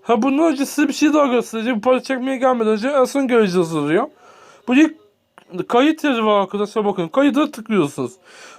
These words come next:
Burada hangi ne işlem yap-, yapmadığınızı buradan bakabilir. Buradan besleme kaydı ve evlat edinme kaydı diye bir şey var. Bakın şöyle görüyorsunuz işte.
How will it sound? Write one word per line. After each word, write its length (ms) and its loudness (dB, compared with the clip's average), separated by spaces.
Burada 260 2
hangi 340 0
ne 140 2
işlem 320 0
yap-, 320 0
yapmadığınızı 760 -2
buradan 300 2
bakabilir. 520 0
Buradan 560 0
besleme 420 2
kaydı 460 0
ve 140 -2
evlat 400 4
edinme 520 0
kaydı 400 0
diye 140 -2
bir 60 -10
şey 160 0
var. 160 2
Bakın 200 -4
şöyle 240 -2
görüyorsunuz 680 -2
işte. 200 -6